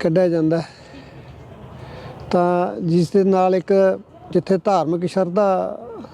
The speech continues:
ਦੀ ਪੂਰਤੀ ਹੁੰਦੀ ਹੈ, ਉੱਥੇ ਸਾਰਾ ਨਗਰ ਇੱਕ ਵਿਸ਼ੇਸ਼ ਰੰਗ ਦੇ ਵਿੱਚ ਗੁਰੂ ਦੇ ਆਸ਼ਿਆਂ ਦੇ ਉੱਤੇ ਮੁਤਾਬਕ ਚੱਲਦਾ ਹੋਇਆ ਨਜ਼ਰ ਆਉਂਦਾ ਹੈ।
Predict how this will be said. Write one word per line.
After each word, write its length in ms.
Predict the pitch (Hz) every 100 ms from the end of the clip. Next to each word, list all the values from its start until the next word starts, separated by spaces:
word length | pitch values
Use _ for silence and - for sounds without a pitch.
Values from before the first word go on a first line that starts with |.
| - - - - - -
ਦੀ 80 | 175 180
ਪੂਰਤੀ 480 | 208 190 175 202
ਹੁੰਦੀ 220 | 165 185 196
ਹੈ, 60 |
ਉੱਥੇ 280 | 190 - 196
ਸਾਰਾ 400 | - 180 175 214
ਨਗਰ 360 | 208 180 160 185
ਇੱਕ 180 | 180 180
ਵਿਸ਼ੇਸ਼ 480 | 160 - 175 175 180
ਰੰਗ 260 | 165 165
ਦੇ 180 | 160 165
ਵਿੱਚ 280 | 160 156 175
ਗੁਰੂ 320 | 147 175 175
ਦੇ 160 | 165 170
ਆਸ਼ਿਆਂ 320 | 160 151 180
ਦੇ 100 | 165
ਉੱਤੇ 240 | 165 147 170
ਮੁਤਾਬਕ 400 | 151 160 160 160
ਚੱਲਦਾ 360 | 175 165 170
ਹੋਇਆ 160 | 156 160
ਨਜ਼ਰ 280 | 147 143 156
ਆਉਂਦਾ 240 | 147 147
ਹੈ। 100 | 151